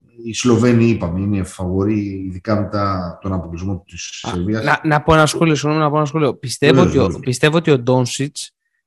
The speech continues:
Speaker 1: Πάρ' το, πάρ' το
Speaker 2: ε,
Speaker 1: πάνω σε αυτό το μάτς.
Speaker 2: ε, ε, ε, ε, ο Ντόνσιτς έχει αφήσει επίτηδες το, ε, το μουσι.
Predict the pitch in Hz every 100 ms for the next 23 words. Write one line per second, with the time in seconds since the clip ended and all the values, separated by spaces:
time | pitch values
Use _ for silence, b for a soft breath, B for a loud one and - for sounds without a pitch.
0 | - 127 120 127 - 113 113 143 127 104
1 | 98 92 98 104 120 110 120 117 151 175
2 | 135 - 135 120 139 143 160 170 160 180
3 | 175 - 180 175 156 - 170 156 131 120
4 | 117 110 104 107 107 110 _ _ _ _
5 | _ _ _ - 110 107 107 107 104 113
6 | 113 113 -